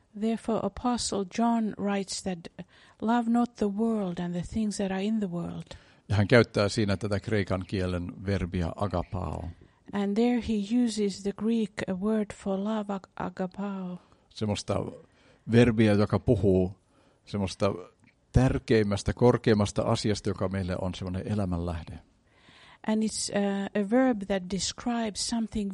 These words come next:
Speaker 1: very important to us, like the source of our life.
Speaker 2: Kun Jumala rakastaa meitä, puhutaan myös agapao-rakkaudesta.
Speaker 1: And when God l-,
Speaker 2: Mm.
Speaker 1: loves us, it's agape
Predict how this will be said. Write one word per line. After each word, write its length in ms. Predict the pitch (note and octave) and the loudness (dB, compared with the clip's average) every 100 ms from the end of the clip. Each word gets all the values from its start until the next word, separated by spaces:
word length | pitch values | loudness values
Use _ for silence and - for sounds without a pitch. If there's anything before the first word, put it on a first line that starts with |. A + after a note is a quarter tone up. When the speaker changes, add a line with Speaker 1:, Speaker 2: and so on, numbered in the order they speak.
| F#3+ | 0
Speaker 1:
very 300 | A#3 A#3+ A#3 | 0 0 0
important 640 | A3+ - - A3+ G#3+ F3+ - | -2 -4 -4 -2 -4 -8 -10
to 60 | |
us, 260 | F#3 E3+ - - | -10 -10 -12 -12
like 260 | F#3 F#3 - | -8 -8 -8
the 80 | F#3 | -12
source 600 | - - A#3 A3 - G3 | -8 -4 -4 -4 -8 -10
of 100 | F3 | -8
our 140 | F#3 F3+ G3+ | -8 -8 -8
life. 200 | G3 F#3 - - _ _ - - | -10 -14 -20 -20 _ _ -20 -8
Speaker 2:
Kun 140 | G#2 | 0
Jumala 320 | G#2+ G#2 G2+ | 4 6 6
rakastaa 460 | F#2+ F#2 F#2 - F2+ | 4 2 0 0 0
meitä, 260 | F2+ F2+ F2 | 0 -2 -2
puhutaan 480 | F2+ F2 F2 E2+ | -2 -4 -4 -6
myös 220 | F2 E2 - | -4 -8 -6
agapao-rakkaudesta. 1200 | F2+ E2+ - - E2 E2+ F2 - - - - - G#3 | -6 -4 -6 -8 -8 -10 -12 -12 -12 -12 -14 -4 -4
Speaker 1:
And 80 | |
when 200 | G#3 A3 | -2 -2
God 440 | G#3 G#3 A#3+ A#3 G#3 G3 | -2 -2 -2 -2 -6 -8
l-, 100 | G3+ G2+ | -10 -10
Speaker 2:
Mm. 120 | F#3+ G3+ | -6 -4
Speaker 1:
loves 380 | A3+ A3 - | -4 -4 -6
us, 280 | F#3 E3 - - - - | -6 -6 -10 -10 -12 -8
it's 420 | F#3+ - - - - _ _ | -8 -8 -10 -12 -14 _ _
agape 720 | G3 F#3+ G#3 G3+ - F#3 E3 | -8 -4 -4 -4 -6 -8 -8